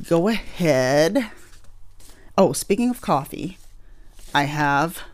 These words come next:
my link up. I also have my link up of Java Mama if you wanna check out our holiday flavors. We have the Pie Kraken collection, which is pumpkin pie. Pie Kaken.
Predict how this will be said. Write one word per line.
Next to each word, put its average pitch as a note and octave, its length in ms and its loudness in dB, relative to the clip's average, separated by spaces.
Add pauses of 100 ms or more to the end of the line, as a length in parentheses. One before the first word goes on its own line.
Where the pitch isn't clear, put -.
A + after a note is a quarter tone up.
(760)
my E3+ 140 6
link E3+ 260 4
up. B2+ 140 0
I D#3 60 8
also F#3+ 220 8
have G3 100 4
my E3+ 80 6
link D#3+ 200 4
up D#3 140 -4
of C#3+ 160 -2
Java C3+ 300 2
Mama A2+ 300 -4
if - 120 -10
you C3 60 -4
wanna A#2+ 160 -4
check - 260 -8
out A2 160 -6
our A#2 320 -8 (280)
holiday F3 440 2
flavors. - 680 -6
We C3+ 140 -2
have - 320 -6
the - 80 -10
Pie D3+ 300 4
Kraken E3+ 580 -2 (480)
collection, F3 500 2
which D#3 160 0
is D3+ 120 -6
pumpkin D3 420 0
pie. C#3+ 460 -2 (500)
Pie E3+ 460 0
Kaken. A#2+ 580 0